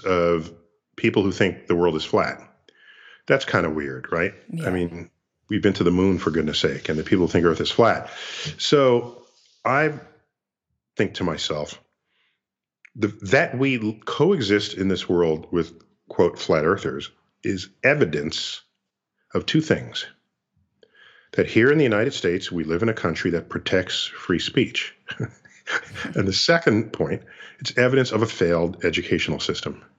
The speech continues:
Speaker 1: Because if you go around thinking that way, it's because you don't know how to evaluate evidence.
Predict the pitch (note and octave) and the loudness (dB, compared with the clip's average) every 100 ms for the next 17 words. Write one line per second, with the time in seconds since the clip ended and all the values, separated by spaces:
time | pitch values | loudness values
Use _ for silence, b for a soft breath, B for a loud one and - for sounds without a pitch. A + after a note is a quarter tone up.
0 | _ _ _ _ _ _ _ _ _ B | _ _ _ _ _ _ _ _ _ B
1 | B B B D3+ C#3 D3 B2+ - _ _ | B B B 2 6 4 4 -6 _ _
2 | _ - C#3 - D#3+ C3 G#3 B3 F#3 F3 | _ 0 0 2 2 4 4 4 2 0
3 | - - G#3+ F3+ G2+ E2 F2+ F#2+ - - | 0 0 4 4 4 2 0 2 0 0
4 | D3+ - - F#3 E3+ E3 A#2 F#2 D#3 G3 | -4 -4 2 2 2 0 2 4 4 2
5 | - - C#3+ C#3+ C#3 C3+ B2 - - C3+ | -4 -4 0 0 0 -2 -2 -4 -2 0
6 | C3 C3+ - A#2+ G#2+ G2 F#2 G2+ F#2+ F2+ | 2 0 -2 0 2 4 4 4 4 2
7 | F#2+ C3 D3+ - - - | 2 2 2 0 -6 -12